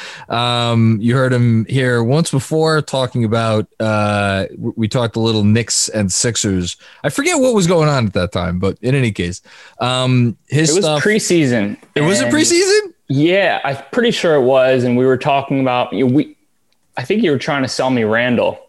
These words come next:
Speaker 2: And I would,
Speaker 1: Oh,
Speaker 2: and I
Speaker 1: that's
Speaker 2: didn't want him.
Speaker 1: right. You didn't, wow, how the ta-, well, we're gonna get into it, how the tables have
Speaker 2: Yeah,
Speaker 1: turned.
Speaker 2: it's an icy
Speaker 1: Anyway,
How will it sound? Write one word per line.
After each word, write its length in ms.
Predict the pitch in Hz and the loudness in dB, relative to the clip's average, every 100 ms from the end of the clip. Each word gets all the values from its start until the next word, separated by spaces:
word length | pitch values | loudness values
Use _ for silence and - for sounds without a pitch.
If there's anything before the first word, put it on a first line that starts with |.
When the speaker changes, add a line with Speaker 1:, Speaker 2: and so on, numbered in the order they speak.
| _ _ _ _ | _ _ _ _
Speaker 2:
And 160 | 113 113 | -4 -2
I 120 | 117 | 0
would, 220 | 120 123 | 0 2
Speaker 1:
Oh, 220 | 113 113 | 2 2
Speaker 2:
and 120 | 120 127 | 2 0
I 100 | 123 | 0
Speaker 1:
that's 220 | 143 143 | 0 0
Speaker 2:
didn't 120 | 139 | 0
want 260 | 131 139 190 | 2 0 0
him. 60 | 285 | 0
Speaker 1:
right. 400 | 277 254 214 175 | 0 2 0 0
You 160 | 190 | 0
didn't, 220 | 214 226 220 | 2 0 0
wow, 400 | 165 190 208 175 | 0 0 0 0
how 100 | 170 | 0
the 100 | 160 | -2
ta-, 220 | 180 170 | -2 0
well, 220 | 175 175 | 2 2
we're 100 | 185 | 2
gonna 160 | 196 185 | 2 0
get 140 | 185 | 0
into 260 | 196 202 143 | 0 2 2
it, 80 | |
how 80 | 135 | 2
the 100 | 143 | 0
tables 260 | 139 160 156 | -2 0 2
have 100 | - | 2
Speaker 2:
Yeah, 40 | |
Speaker 1:
turned. 240 | 165 156 110 | 2 0 0
Speaker 2:
it's 80 | |
an 80 | - | -4
icy 220 | 123 131 | -2 0
Speaker 1:
Anyway, 540 | 196 196 135 117 127 | 2 2 2 0 -2